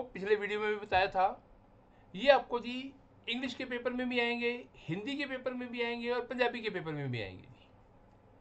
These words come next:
तो इसलिए जी मैं कोशिश करूंगा भी इसमें साथ साथ आपको English के word भी बताता जाऊं, ताकि आपकी जो है जी energy save हो पाए जी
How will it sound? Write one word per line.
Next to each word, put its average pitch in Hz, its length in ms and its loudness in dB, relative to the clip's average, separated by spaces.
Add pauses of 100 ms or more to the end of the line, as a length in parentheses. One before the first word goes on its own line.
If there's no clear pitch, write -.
(480)
तो 247 60 -2
इसलिए 233 320 -2
जी 254 420 -6
मैं 196 240 0
कोशिश 233 320 -2
करूंगा 214 440 2 (460)
भी 349 100 -14
इसमें 254 280 -4
साथ 208 220 6
साथ 220 200 0
आपको 202 260 0 (240)
English 240 260 -4
के 247 80 0
word 196 240 6
भी 208 60 -6
बताता 185 400 -2
जाऊं, 196 240 0
ताकि 190 340 2
आपकी 185 260 0
जो 190 100 -2
है 175 100 -2
जी 202 120 -6 (540)
energy 196 380 2
save 185 260 2
हो 143 80 2
पाए 104 200 -4
जी - 180 -20